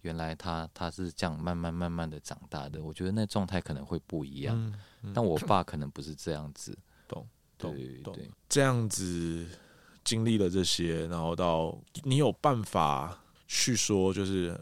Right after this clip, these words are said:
Speaker 2: 能够完全，比如说原谅、复兴你在我童年成长造成的伤害或创伤，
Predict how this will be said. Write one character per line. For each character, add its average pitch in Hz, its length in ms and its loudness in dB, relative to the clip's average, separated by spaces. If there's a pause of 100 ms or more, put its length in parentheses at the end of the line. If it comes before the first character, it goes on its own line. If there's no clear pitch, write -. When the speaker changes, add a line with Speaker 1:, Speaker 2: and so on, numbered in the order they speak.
(140)
Speaker 2:
能 95 220 -4
够 104 160 4 (100)
完 92 260 -2
全， 82 380 -2 (340)
比 - 80 -6
如 82 60 -2
说 87 220 0
原 90 200 2
谅、 95 460 0 (160)
复 123 220 -2
兴 92 440 -2
你 87 200 -4
在 101 160 2
我 85 200 -2 (160)
童 90 200 -6
年 87 100 -2
成 82 220 -4
长 80 200 -2 (200)
造 90 180 0
成 80 260 -4
的 - 320 -6 (300)
伤 82 240 0
害 82 180 2
或 80 360 -2 (340)
创 87 240 0
伤， 78 260 -4